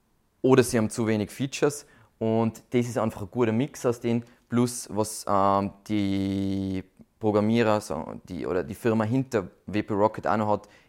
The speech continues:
ist Imagify, ist mei-, meiner, meiner Meinung nach derzeit das beste Bildkomprimierungs-Plugin, was auch gleich dazu holen kannst. Ich glaub, du kannst die sogar in irgendwie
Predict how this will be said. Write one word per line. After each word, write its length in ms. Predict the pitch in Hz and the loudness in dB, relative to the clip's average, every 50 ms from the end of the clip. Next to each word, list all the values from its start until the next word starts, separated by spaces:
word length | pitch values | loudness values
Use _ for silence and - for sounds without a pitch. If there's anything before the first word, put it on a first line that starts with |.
| _ | _
ist 240 | - 104 - - - _ | -8 -8 -8 -10 -12 _
Imagify, 880 | - 92 117 123 120 120 120 123 131 127 123 - 127 113 110 113 117 - - - - _ _ _ _ _ _ _ _ | -4 -2 0 2 2 0 0 -2 -4 -4 0 2 4 4 4 4 0 -2 -6 -12 -20 _ _ _ _ _ _ _ _
ist 160 | - 113 - 120 | -6 -4 -2 0
mei-, 360 | 107 101 101 104 120 - - - | 2 4 4 4 2 0 -4 -4
meiner, 380 | 104 98 98 101 98 98 98 - | -2 0 0 0 0 -2 -2 -2
meiner 200 | 107 101 104 107 | 0 0 0 0
Meinung 220 | 101 98 98 98 | 0 -2 -2 -2
nach 200 | 98 98 95 - - _ _ _ _ _ _ - | -2 -4 -6 -6 -12 _ _ _ _ _ _ 0
derzeit 300 | 104 104 101 - 107 90 | 2 2 2 2 0 -2
das 100 | 90 - | -4 -6
beste 840 | - - 98 98 - - - 98 98 98 95 95 95 92 92 90 - - | -6 -6 -4 -4 -6 -4 -2 0 2 2 4 2 2 0 0 -2 -4 -4
Bildkomprimierungs-Plugin, 1080 | 113 107 - - - 104 - - 101 98 95 95 95 95 - - 92 92 92 92 92 | -4 -4 -4 -4 -8 -8 -6 -4 -4 -4 -2 -4 -4 -6 -4 -2 0 0 0 -2 -4
was 160 | 90 90 - | -6 -4 0
auch 120 | - 92 92 | 0 0 2
gleich 320 | - 92 87 90 90 95 - _ _ _ _ _ _ _ _ _ _ _ _ _ _ _ _ _ - | 2 4 4 4 2 0 -4 _ _ _ _ _ _ _ _ _ _ _ _ _ _ _ _ _ -4
dazu 360 | 107 104 - - 117 110 104 | -4 -4 0 2 4 4 4
holen 200 | 107 107 107 101 | 4 2 2 0
kannst. 260 | 101 - 107 107 - | -2 -4 -4 -4 -4
Ich 60 | 95 | -2
glaub, 180 | 92 107 101 - | 0 0 0 0
du 60 | 107 | -4
kannst 260 | - - 107 101 - | -8 -6 -6 -6 -4
die 60 | - | -6
sogar 240 | 98 - 90 104 101 | -6 -2 0 0 0
in 100 | - 107 | 0 0
irgendwie 420 | 107 104 107 98 - 98 101 95 | -2 -2 -4 -4 -6 -8 -8 -8